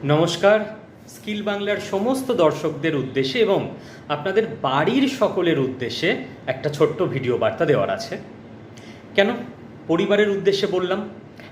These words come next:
কারণ আমি যে কথাটা বলতে চলেছি সেটা আড্ডা টোয়েন্টি ফোর সেভেন স্কিল বাংলা পরিবারের তরফ থেকে কিছু গিফট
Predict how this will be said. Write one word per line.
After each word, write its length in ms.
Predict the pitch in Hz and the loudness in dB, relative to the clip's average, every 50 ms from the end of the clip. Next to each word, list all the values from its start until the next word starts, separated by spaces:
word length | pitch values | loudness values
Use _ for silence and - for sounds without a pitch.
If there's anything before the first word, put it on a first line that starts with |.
| - - - | -18 -4 2
কারণ 320 | 170 175 196 202 170 135 123 139 - - - - - - | 4 4 6 6 4 2 0 -4 -6 -8 -12 -16 -16 -8
আমি 300 | - 151 147 156 170 196 226 226 | -4 -2 -2 0 0 0 -2 -2
যে 140 | - 170 180 185 - | -2 -4 -4 0 0
কথাটা 340 | 147 135 - 151 143 165 160 | 0 0 0 0 0 0 0
বলতে 340 | - 123 127 131 131 - 175 | 0 0 0 0 0 0 -2
চলেছি 380 | - 170 165 156 160 160 - 220 214 | -2 0 0 0 0 0 -2 -4 -2
সেটা 220 | - 160 143 175 160 | -2 -2 0 0 0
আড্ডা 300 | 139 131 - - 151 151 | 0 0 0 0 -2 0
টোয়েন্টি 340 | 147 160 156 151 147 160 | 0 0 -2 -2 -4 -6
ফোর 160 | 147 - 160 147 | -4 -4 -4 -4
সেভেন 340 | 147 - 165 151 147 165 175 170 170 | -2 -2 -2 -2 -2 -2 -4 -6 -8
স্কিল 240 | - - 170 165 156 | -8 -6 -4 -2 0
বাংলা 300 | 143 147 143 147 151 151 | 2 2 2 2 2 0
পরিবারের 540 | 147 - 147 135 131 131 135 135 135 143 135 - | 0 0 0 0 0 2 0 0 0 0 -4 -2
তরফ 240 | - 175 180 190 - - - | 2 4 4 4 2 0 -2
থেকে 240 | 127 117 - - 127 151 170 - - - - - - - | -8 -8 -6 -2 -2 -2 -2 -4 -8 -14 -16 -18 -12 -8
কিছু 200 | 202 - - 240 226 - - | -6 -6 -4 -4 -6 -6 -2
গিফট 340 | - 202 214 - - - - | 0 2 2 2 0 -4 -10